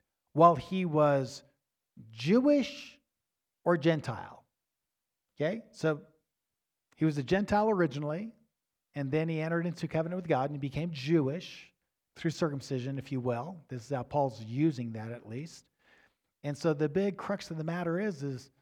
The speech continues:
does God save people based on works? Does God save people based on ethnicity? You know, your ethnic status.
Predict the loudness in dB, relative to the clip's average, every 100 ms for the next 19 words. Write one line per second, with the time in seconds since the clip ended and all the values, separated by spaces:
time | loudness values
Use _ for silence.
0 | _ _ _ -8 0 0 0 -6 -6 -2
1 | -2 -4 -6 -4 0 -2 -2 -6 -2 -2
2 | -4 -8 -10 -6 -4 -4 -2 -2 -2 -4
3 | _ _ -10 -6 -6 -2 -4 -4 -6 -10
4 | -8 -6 -6 -2 -2 -2 -2 -4 -4 -12
5 | -14 -20 _ _ _ _ _ _ _ _
6 | _ _ -4 -2 -2 -4 -4 -4 -6 -8
7 | -6 -6 -6 -12 -20 -20